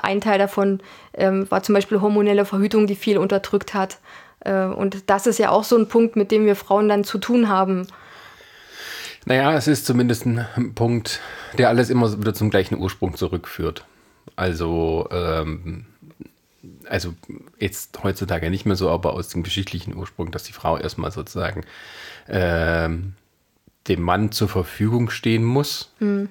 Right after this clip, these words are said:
Speaker 2: dass sie dafür da ist, die Kinder zu bekommen.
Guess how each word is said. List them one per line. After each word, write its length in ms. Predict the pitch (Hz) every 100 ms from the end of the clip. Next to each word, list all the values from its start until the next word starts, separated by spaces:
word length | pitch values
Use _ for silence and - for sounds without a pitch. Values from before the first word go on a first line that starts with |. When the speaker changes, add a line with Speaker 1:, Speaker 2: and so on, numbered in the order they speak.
| -
Speaker 2:
dass 240 | 180 -
sie 340 | - 87 85 - - _ -
dafür 240 | 92 92
da 200 | - 80
ist, 140 | 80
die 100 | -
Kinder 340 | - 104 110 120
zu 140 | -
bekommen. 580 | 120 117 - 117 135 156